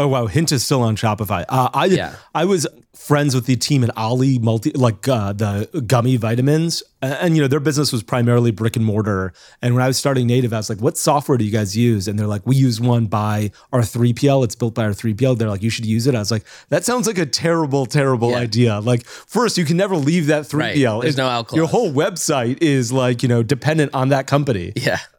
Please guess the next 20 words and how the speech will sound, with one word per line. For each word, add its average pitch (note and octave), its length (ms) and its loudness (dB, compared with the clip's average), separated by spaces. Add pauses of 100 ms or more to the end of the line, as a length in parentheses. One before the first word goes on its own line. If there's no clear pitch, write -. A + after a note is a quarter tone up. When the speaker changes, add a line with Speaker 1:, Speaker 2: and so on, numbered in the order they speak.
Speaker 1:
And A2 340 0
so G#2 400 0
I'm B2 200 -2
glad, C#3 240 0
that C3+ 80 0
was C3 120 0
a A2 60 -4
smart B2+ 300 2
move A2+ 180 -4
for A#2 100 -6
you G2+ 180 -6
to F#2+ 220 -6
transition G#2 440 -6
Speaker 2:
There A#2 80 0
Speaker 1:
them B2 40 2
Speaker 2:
was C3 120 -2
Speaker 1:
all. E3 80 2
Speaker 2:
only F3 160 2
one B2+ 600 0
other A2+ 600 0